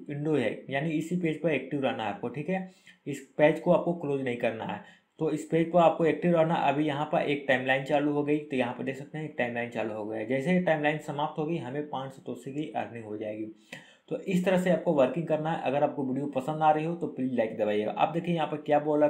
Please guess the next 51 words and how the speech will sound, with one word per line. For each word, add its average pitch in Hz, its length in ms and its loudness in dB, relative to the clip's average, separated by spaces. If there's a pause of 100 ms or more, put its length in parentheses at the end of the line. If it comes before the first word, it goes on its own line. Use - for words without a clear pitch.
"Please 175 360 -2
choose 170 240 0 (140)
one 160 260 2
to 180 220 0
similar 143 480 2
image", 110 340 -4 (520)
ठीक 170 140 -2
है। 190 200 -2 (300)
यहाँ 135 280 4
पर 180 260 2
एक 165 180 0
image 175 280 0
choose 160 400 -4
करना 156 260 2
है 170 100 2
जो 156 120 -2
similar 127 420 2
है, 107 100 0
ठीक 147 180 -4
है। 175 100 2
तो 151 60 2
ये 147 180 0
वाला 151 220 4
दोनों 147 220 -4
similar 147 340 0
है 165 60 -4
तो 139 120 -10
मैं 123 120 -4
इसको 120 220 -6
choose 127 220 -8
कर 113 140 -6
लेता 107 240 -8
हूँ 107 140 -10
और 123 240 0
यहाँ 127 160 -2
पर 127 100 -6
देख 127 120 -4
सकते 151 280 -8
हैं 165 160 -4
choose, 147 240 -6
जैसे 135 300 -2
मैंने 143 200 -6
click 143 260 -10
किया 160 140 -4
तो 151 120 -8
यहाँ 123 200 -6
से 127 120 -14
हमें 131 240 -8
earning 110 340 -8
हो 104 100 -10
जाएगी। 107 380 -8